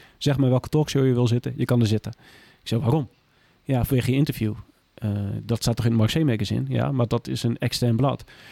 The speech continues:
Oké. Wow. Dus het overkwam mij in één keer. Nou, toen hebben we ervoor gekozen om bij, eh, eh, één talkshow te zitten en twee interviews te geven. Eentje aan S B S zes, eentje aan de Telegraaf. Dat was echt super tof. Ik heb daar drie pagina's dik mijn verhaal kunnen doen.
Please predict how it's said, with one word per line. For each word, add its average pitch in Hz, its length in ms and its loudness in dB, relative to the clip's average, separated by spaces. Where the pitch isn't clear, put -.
Oké. 131 340 0
Wow. 107 480 0
Dus - 160 -2
het 143 120 -4
overkwam 131 380 0
mij 113 160 -2
in 101 100 -6
één 113 120 -6
keer. 117 200 -8
Nou, 113 140 0
toen 131 120 2
hebben 131 180 2
we 127 60 0
ervoor 120 200 0
gekozen 139 420 0
om 123 100 4
bij, 117 160 4
eh, 110 680 0
eh, 110 60 0
één 131 200 2
talkshow 131 420 2
te 113 120 -2
zitten 107 460 0
en 110 200 2
twee 120 180 0
interviews 131 420 2
te 131 60 -4
geven. 135 400 0
Eentje 117 260 2
aan 113 260 0
S - 60 -4
B 113 60 0
S 107 80 0
zes, - 380 0
eentje 131 260 -2
aan 120 60 0
de 110 60 -4
Telegraaf. 117 640 2
Dat 113 120 -4
was 117 160 -2
echt - 160 -4
super - 280 -2
tof. 123 220 0
Ik 107 100 -4
heb 110 140 0
daar 110 220 0
drie 123 220 2
pagina's 113 560 0
dik 117 260 -2
mijn 123 240 -2
verhaal 120 260 0
kunnen 110 260 0
doen. 104 260 -4